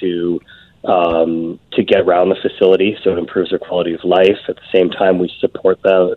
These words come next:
their, their posture in a way that makes them easier, easier to breathe, easier to eat,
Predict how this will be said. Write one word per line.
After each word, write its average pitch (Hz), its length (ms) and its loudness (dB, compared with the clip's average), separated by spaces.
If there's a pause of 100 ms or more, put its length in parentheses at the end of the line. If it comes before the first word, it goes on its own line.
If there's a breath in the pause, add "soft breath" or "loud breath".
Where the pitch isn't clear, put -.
their, 90 400 2
their 95 140 0
posture 95 600 0
in 92 120 2
a 90 40 4
way 87 240 2
that 90 120 0
makes 90 280 -2
them 90 200 2 (500 loud breath)
easier, 98 360 0 (100)
easier 107 260 2
to 95 60 4
breathe, 107 480 2
easier 101 400 0
to - 260 -6
eat, 107 320 0